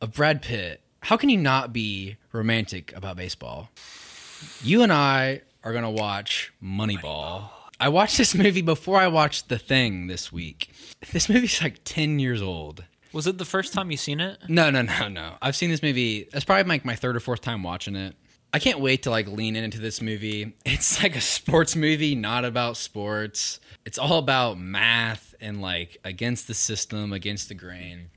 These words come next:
Speaker 1: It's a masterful film. It's a masterpiece, in my opinion, and we'll get there when we watch it and talk about it. We haven't talked about a sports movie, <laughs> even though this is, like, far from it in a way.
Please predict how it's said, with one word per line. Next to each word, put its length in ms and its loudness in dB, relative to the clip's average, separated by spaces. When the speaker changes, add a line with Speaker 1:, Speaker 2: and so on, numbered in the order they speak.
Speaker 1:
It's 140 -4
a 40 -2
masterful 560 2
film. 640 0
It's 120 -6
a 40 -2
masterpiece, 720 0
in 100 -4
my 220 -2
opinion, 760 -4
and 140 -6
we'll 100 -8
get 240 -4
there 160 -2
when 160 -4
we 80 -4
watch 340 -6
it 320 -8
and 140 -14
talk 220 -10
about 340 -6
it. 100 -12
We 100 -2
haven't 180 2
talked 220 4
about 180 4
a 40 -2
sports 380 -2
movie, 480 2
<laughs> 100 -2
even 460 0
though 160 2
this 180 0
is, 220 0
like, 160 2
far 300 0
from 340 -2
it 200 -2
in 120 -6
a 80 -4
way. 400 -2